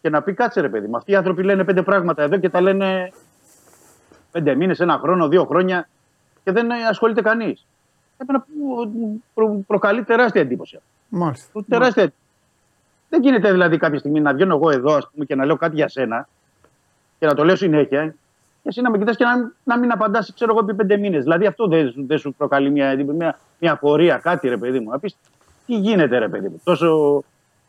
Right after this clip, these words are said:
Speaker 1: τόσο είναι τα πράγματα, τόσο λάθος είναι αυτοί, τόσο τα λένε διαφορετικά». Νομίζω ότι κάποιος θα έπρεπε να, να παρέμβει, να, να το εξετάσει το θέμα.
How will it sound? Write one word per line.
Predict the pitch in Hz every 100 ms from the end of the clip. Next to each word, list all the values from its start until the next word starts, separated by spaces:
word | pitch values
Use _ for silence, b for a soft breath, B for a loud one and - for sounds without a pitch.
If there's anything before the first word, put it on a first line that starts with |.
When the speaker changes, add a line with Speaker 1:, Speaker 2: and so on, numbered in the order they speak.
| _
Speaker 1:
τόσο | - 170 165 151
είναι | 147
τα | 143
πράγματα, | 151 143 143 127
τόσο | 175 - 160
λάθος | 165 151 147
είναι | 160
αυτοί, | 151 - 147 98
τόσο | - 156 160 147
τα | 147
λένε | 147 151 147 143 143 143 - _ _ _ _ _
διαφορετικά». | 143 143 139 127 131 139 92 - _ _ _ _ _
Νομίζω | 262 269 226
ότι | 202
κάποιος | 247 247 196
θα | 226
έπρεπε | 208 202
να, | 202 196 196 190 185 180 180 175 175 170 -
να | 170 175
παρέμβει, | 151 143 202 214
να, | 208 208
να | 175
το | 170
εξετάσει | 180 - 170 233 208
το | 156
θέμα. | 123 92